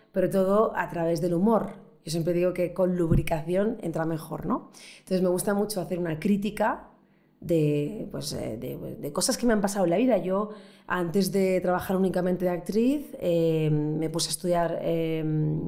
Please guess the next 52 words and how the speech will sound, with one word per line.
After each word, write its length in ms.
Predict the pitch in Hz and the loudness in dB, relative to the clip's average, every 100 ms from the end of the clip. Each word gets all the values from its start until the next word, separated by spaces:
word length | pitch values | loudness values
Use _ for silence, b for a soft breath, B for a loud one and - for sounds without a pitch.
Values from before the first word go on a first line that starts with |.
| 165 170 - - - B B B - | -6 -8 -10 -12 -16 B B B -10
como 180 | 165 165 | -2 2
digo 140 | 165 | 4
en 60 | 175 | 2
el 40 | |
monólogo, 600 | 170 170 180 170 214 - B B | 0 0 0 0 -4 -8 B B
porque 200 | - 151 | -12 -2
mi 80 | 165 | 0
abuela 260 | 156 160 165 | 2 2 0
se 120 | 165 | -2
echó 160 | - 160 | -4 -4
la 80 | |
mano 160 | 156 156 | -2 0
en 60 | 151 | 0
la 80 | 156 | -2
cabeza, 480 | 147 160 156 180 - | -2 -2 -2 -4 -6
la, 120 | - | -4
mi 100 | 147 | -4
abuela 200 | 143 151 | 0 2
de 80 | 156 | 2
Motril. 480 | 151 165 175 190 B B B | 2 2 0 -2 B B B
"Ay, 160 | - 180 | 0 2
que 180 | 196 165 | 2 0
ve, 160 | 180 | -2
chiquilla, 380 | - 185 196 180 | -2 0 4 4
eso 220 | 190 196 226 | 4 4 2
que 100 | 214 | 0
hace 220 | 202 196 | 0 2
del 240 | 190 185 | 2 0
teatro 500 | 202 180 - 185 185 | 0 0 2 0 0
y 40 | 190 | 2
los 120 | 180 | 2
monólogos, 640 | 185 175 175 175 175 202 | 2 2 2 4 4 4
¿eso 200 | 233 311 | 4 4
pa' 160 | 214 170 | 0 0
qué, 380 | 180 165 165 190 | 0 2 0 2
niña? 840 | 226 190 170 165 165 180 220 302 B B B | 4 4 2 2 2 4 4 0 B B B
E-, 220 | 226 226 233 | 4 4 6
eso 240 | 254 214 | 4 6
no 140 | 254 247 | 4 4
te 100 | 233 | 4
da 100 | 233 | 4
ni 100 | 240 | 4
pa' 140 | 220 | 0
comer 260 | 202 214 214 | 2 2 4
papa". 800 | 202 226 294 - 220 208 - - B B 269 220 | 4 6 6 6 4 2 0 -8 B B -8 2
Y 60 | |
yo, 140 | 240 208 | 4 4
"Pues 140 | 202 | 2
mira, 180 | 226 302 | 2 2
eso 180 | 294 320 | 0 -2
sirve 280 | - 320 311 | 2 0 0
para, 280 | 247 202 | -4 -6